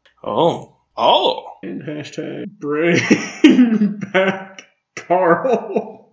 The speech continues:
Speaker 2: <laughs>
Speaker 1: Hashtag bring back Carl. As a zombie.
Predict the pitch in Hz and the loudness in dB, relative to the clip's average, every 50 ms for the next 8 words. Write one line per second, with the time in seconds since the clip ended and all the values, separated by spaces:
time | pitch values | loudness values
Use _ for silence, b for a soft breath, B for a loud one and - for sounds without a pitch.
0 | _ - - 359 - - _ _ _ _ _ - - - - - - - - - | _ -8 -8 -8 -8 -10 _ _ _ _ _ -20 -20 -16 -10 -10 -10 -10 -6 -8
1 | 190 - - - - - _ _ _ _ _ - - - - - - - - - | -8 -8 -8 -18 -20 -20 _ _ _ _ _ -18 -12 -2 -2 0 2 2 2 2
2 | - - - - - 110 104 98 101 113 95 - - - - 62 67 87 95 - | 0 -2 -4 -10 -10 -8 -8 -6 -4 -4 -4 -4 -6 -8 -6 -4 -4 -4 -6 -8
3 | - - - 151 151 151 143 131 123 110 110 104 92 90 - - - - - | -8 -2 0 2 2 2 2 0 -2 0 0 0 0 -2 -4 -8 -10 -12 -12